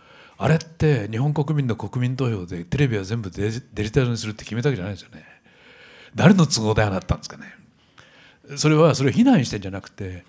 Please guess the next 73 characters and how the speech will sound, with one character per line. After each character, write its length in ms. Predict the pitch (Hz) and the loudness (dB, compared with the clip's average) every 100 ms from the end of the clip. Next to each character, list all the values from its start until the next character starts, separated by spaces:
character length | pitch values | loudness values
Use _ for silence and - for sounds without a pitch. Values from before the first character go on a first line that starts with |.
| _ - - | _ -20 -20
そ 200 | - 160 | -4 0
う 60 | 170 | 0
い 120 | 165 | 0
う 100 | 165 | -2
現 260 | 147 190 208 | 2 4 4
代 140 | 170 | 0
社 140 | 175 170 | 0 -2
会 240 | 139 117 | -2 -2
の 420 | 107 113 92 90 _ _ | -2 -4 -6 -12 _ _
動 320 | - 117 151 170 | -12 -4 -2 0
き 160 | 175 | -2
を 140 | 104 87 - _ _ _ - 175 | -6 -8 -16 _ _ _ -20 -16
考 200 | - 104 110 113 | -8 -6 -4 -4
え 160 | 101 | -4
る 100 | 87 | -6
と、 160 | - 104 | -6 -6
そ 240 | - 151 | 0 2
う 40 | 180 | 2
な 120 | 185 | 2
る 100 | 131 | -2
の 80 | 101 | -4
が 100 | 85 | -6
必 300 | - - 175 | -6 -4 -2
然 180 | 185 170 | -2 -4
だ 100 | 151 | -8
っ 40 | - - | -12 -20
た 180 | - _ _ _ _ | -20 _ _ _ _
と 80 | 85 | -12
い 20 | |
う 40 | |
こ 100 | - | -12
と 100 | - | -18
で 60 | 87 | -18
す。 180 | - - _ - - - - 131 | -18 -20 _ -20 -20 -20 -8 -2
で、 80 | |
そ 80 | 135 | 0
の 80 | 175 | 2
必 180 | - 180 | 0 0
然 100 | 180 | 0
っ 40 | |
て 100 | 160 | 0
何 220 | 117 120 | -2 -2
か 120 | 104 90 | -4 -8
っ 40 | |
て 160 | - 92 | -10 -18
い 20 | |
う 40 | - | -12
と、 300 | 127 95 - | -10 -10 -12
コ 120 | - - | -14 0
ピ 100 | 131 | 0
ー 40 | |
社 140 | 120 | 0
会 160 | - - | -8 -14
だ 100 | - | -20
っ 100 | - | -20
て 80 | - | -20
こ 80 | _ | _
と 80 | |
で 60 | _ | _
す。 80 | _ _ _ - - _ | _ _ _ -20 -20 _
コ 100 | - | -2
ピ 100 | 202 | 2
ー 60 | 190 | 2
社 80 | 175 | 2
会 80 | |
と 140 | 101 120 | 0 4
同 140 | 170 | 4
じ 80 | 170 | 4
も 100 | 143 | -2
の。 80 | - - - | -8 -6 -2
だ 100 | 170 | 2
か 80 | |
ら、 140 | 143 | 0